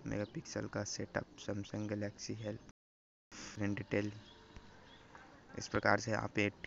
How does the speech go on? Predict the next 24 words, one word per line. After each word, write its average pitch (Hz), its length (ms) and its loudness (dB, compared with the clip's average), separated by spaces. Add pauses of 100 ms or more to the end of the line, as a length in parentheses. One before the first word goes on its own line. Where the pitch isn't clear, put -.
के 107 100 6
video 104 380 6 (320)
recording 101 480 2
कर 107 140 4
सकते - 280 0
हैं 110 80 0
दोस्तों। 113 280 0 (1700)
hundred 104 340 6
X 104 320 4 (480)
space 104 340 0
zoom 104 260 6
बोल 101 160 6
रहा 101 120 4
है, 104 100 0 (460)
मतलब 107 260 2
आप 104 140 4
हंड्रेड 107 380 6
एक्स - 320 2
तक 104 140 6
zoom 104 240 4
कर 101 160 6
सकते - 260 0
हैं 110 120 2
इसको, 110 240 0